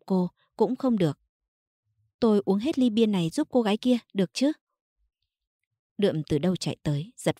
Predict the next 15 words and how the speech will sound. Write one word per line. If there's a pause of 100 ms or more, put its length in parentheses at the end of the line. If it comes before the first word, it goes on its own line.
phát
ly
bia
trên
tay
gã
đàn
ông
kia, (300)
rồi
uống
một
hơi
hết
sạch.